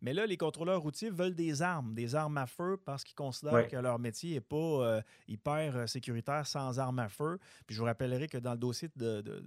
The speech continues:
Speaker 1: d'un dossier, entre autres, je pense que c'est dans le secteur de la Beauce, où, euh, je pense que c'est la Beauce, ils ont fait ouvrir un, un camion, puis il y avait des armes d'assaut à l'intérieur de ce camion-là. Donc les gars se sent-, les gars et les filles se sentent pas en sécurité sécurité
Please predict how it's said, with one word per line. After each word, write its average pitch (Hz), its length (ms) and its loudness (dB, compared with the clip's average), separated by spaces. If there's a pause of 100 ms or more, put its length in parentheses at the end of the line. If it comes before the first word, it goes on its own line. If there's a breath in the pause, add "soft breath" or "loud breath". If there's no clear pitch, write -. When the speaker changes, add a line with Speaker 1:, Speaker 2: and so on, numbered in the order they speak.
Speaker 1:
d'un 147 200 0
dossier, 156 340 0
entre 139 220 -4
autres, 165 120 -4
je - 40 -16
pense 160 160 -6
que 131 80 -8
c'est 123 80 -8
dans 127 60 -2
le 117 60 -2
secteur 156 360 -2
de 139 80 -4
la 113 80 0
Beauce, 143 420 -2
où, 123 260 -2
euh, 107 320 2 (340 soft breath)
je - 40 -20
pense 226 160 -2
que 202 80 -6
c'est 135 140 -4
la 123 120 2
Beauce, 156 300 0 (300 soft breath)
ils 120 100 -2
ont 131 160 0
fait - 240 -4
ouvrir 151 340 -2
un, 127 320 -2
un 123 40 -2
camion, 127 460 -2
puis 151 100 -8
il 123 40 -2
y - 20 0
avait 120 140 0
des 117 300 -2
armes 139 300 -2
d'assaut 123 400 0
à 131 80 -2
l'intérieur 120 360 -4
de 131 120 -2
ce - 60 -8
camion-là. 117 540 0
Donc 143 220 -2
les 143 140 2
gars 185 160 6
se - 80 -2
sent-, 160 180 0
les 143 140 -2
gars 196 120 6
et 196 40 6
les 165 120 0
filles 202 180 -4
se 170 120 -4
sentent 147 240 -2
pas 180 120 0
en - 20 2
sécurité 156 340 -2
sécurité 185 260 -2